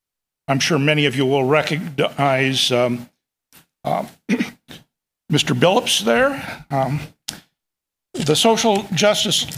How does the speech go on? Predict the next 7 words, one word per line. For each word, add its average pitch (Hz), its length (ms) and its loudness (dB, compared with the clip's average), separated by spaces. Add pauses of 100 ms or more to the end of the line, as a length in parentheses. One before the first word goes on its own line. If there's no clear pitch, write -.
(180)
the 151 160 2
next 180 260 2
one, 190 140 0
social 196 380 0
justice 185 440 0
read 185 180 4
aloud. 175 600 2